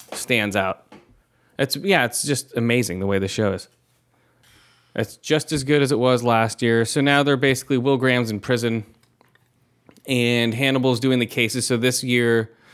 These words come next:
it's gonna be one big, um,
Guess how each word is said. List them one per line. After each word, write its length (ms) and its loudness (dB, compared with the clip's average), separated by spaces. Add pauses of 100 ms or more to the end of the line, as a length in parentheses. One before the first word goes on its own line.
(240)
it's 180 -4
gonna 220 0
be 160 0
one 440 0
big, 680 0
um, 600 -2